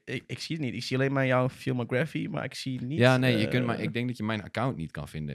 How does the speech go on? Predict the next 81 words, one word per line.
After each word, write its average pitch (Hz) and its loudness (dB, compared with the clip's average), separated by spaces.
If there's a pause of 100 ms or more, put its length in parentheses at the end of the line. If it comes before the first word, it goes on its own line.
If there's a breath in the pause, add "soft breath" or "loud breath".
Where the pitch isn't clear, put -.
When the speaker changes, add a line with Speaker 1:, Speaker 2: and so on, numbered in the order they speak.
Speaker 2:
Volgens 98 -6
mij 90 4
werkt 98 4
het 107 2
niet 82 0
Speaker 1:
Jawel. 78 -2
Speaker 2:
zo 76 0
op 71 -10
I 69 -10
M 71 -12
D 69 -14
B. 69 -14 (840)
Speaker 1:
Ja, 135 8
je, 131 4
je 135 2
ziet 139 0
alleen 139 4
letterlijk, 139 0
eh, 131 2 (100)
Speaker 2:
Ja, 85 -2
maar 98 0
jij 131 6
hebt, 139 -2
jij 110 0
hebt 139 -2
je 117 2
pagina 113 -2
en 113 -2
je 107 0
account 98 0
gekoppeld, - -4
omdat 87 -6
jij 90 -2
I 90 0
M 90 0
D 87 0 (120)
B - -10
Pro 90 0
hebt. 69 -12
Dat 76 -8
Speaker 1:
Ik 78 -2
Speaker 2:
heb 202 0
Speaker 1:
heb 143 0
geen 127 2
I 101 -2
M 101 -4 (100)
D - -4
B 92 -4
Pro. 87 -8 (300)
Speaker 2:
Echt 226 -18
niet? 202 -12 (180)
Speaker 1:
Nee. 110 -2
Speaker 2:
Oh, 82 -10
dat 67 -16
dacht 71 -16
ik. - -18
Die - -4
Speaker 1:
Nee, 98 -2
Speaker 2:
zijn 78 -4
Speaker 1:
ik 71 -6
heb, 110 -4
Speaker 2:
eigenlijk - -8 (200)
Speaker 1:
ik - -8
heb, - -12
Speaker 2:
altijd. - -10
Speaker 1:
nee, - -10
ik - -10
heb 117 -6
geen 117 -6
I 117 -8
M - -8
D - -6
B 127 -10
Pro. 98 -6
Mijn 117 -4
neef 196 2
wel, 160 6
maar 143 0
ik 151 -4
niet, 131 -6
eh. 143 -12